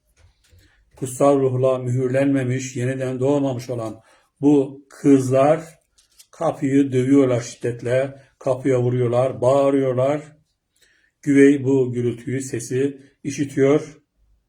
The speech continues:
ve onlar,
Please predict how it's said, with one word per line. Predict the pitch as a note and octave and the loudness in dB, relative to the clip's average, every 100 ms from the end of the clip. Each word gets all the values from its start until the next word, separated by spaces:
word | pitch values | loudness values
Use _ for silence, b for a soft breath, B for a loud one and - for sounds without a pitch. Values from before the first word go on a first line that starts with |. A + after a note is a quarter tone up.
| _ _ _ _ _ _ _ _ _ _ _ _ _ _ _ _ _ _ _ _ _ _ _ C#3 | _ _ _ _ _ _ _ _ _ _ _ _ _ _ _ _ _ _ _ _ _ _ _ 0
ve | C#3 D3 - - _ _ | 2 0 -4 -18 _ _
onlar, | C#3+ C#3+ C3+ C3+ C3 - - | 0 2 4 2 2 -4 -20